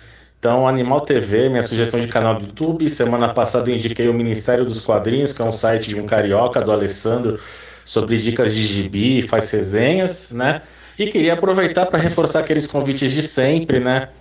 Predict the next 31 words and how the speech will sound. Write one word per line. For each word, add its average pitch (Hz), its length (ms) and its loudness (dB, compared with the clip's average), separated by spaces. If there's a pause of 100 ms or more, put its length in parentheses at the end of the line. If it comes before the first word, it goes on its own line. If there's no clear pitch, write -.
(220)
Ah, 110 300 4
o 110 80 2
canal 127 320 2
Histórias 131 360 2
do 123 60 -2
Cinema, 120 580 0
que 123 100 0
eu 117 80 2
mantenho 120 300 0
no 117 80 0
YouTube, 117 480 0
no 107 100 -2
Facebook. 123 960 0 (320)
É, 110 460 4
esse 113 180 0
sábado 127 420 2
eu 123 80 0
conversei 120 360 0
com 123 100 -8
o - 40 -20
pessoal 120 280 2
da 120 80 2
editora 117 380 2
Patuá, 127 680 2
com 123 120 -2
o - 20 4
Eduardo 117 320 2
Lacerda 117 640 2
e 117 40 4
a 110 60 2
Priscila. 117 800 -2